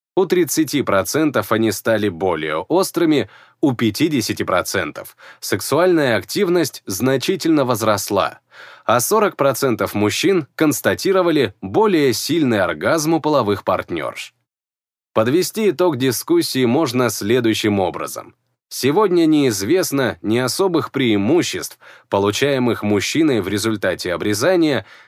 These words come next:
ни реального вреда от этого оперативного вмешательства. Хирургический аспект обрезания проделал путь от использования кремниевого ножа египтянами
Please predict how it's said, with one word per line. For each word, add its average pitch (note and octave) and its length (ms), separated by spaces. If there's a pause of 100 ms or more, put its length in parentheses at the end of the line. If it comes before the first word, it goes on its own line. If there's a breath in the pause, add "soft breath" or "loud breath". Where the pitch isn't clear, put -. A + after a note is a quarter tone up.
ни E3+ 160
реального E3 560
вреда A2 560 (140)
от F#2+ 200
этого F3 380
оперативного A#2 760
вмешательства. F2 920 (960)
Хирургический D3 920
аспект B2 440
обрезания A2+ 680
проделал G#2+ 640
путь E3 460
от G2 180
использования C3 840
кремниевого G#2+ 760
ножа F#2 420
египтянами C3 840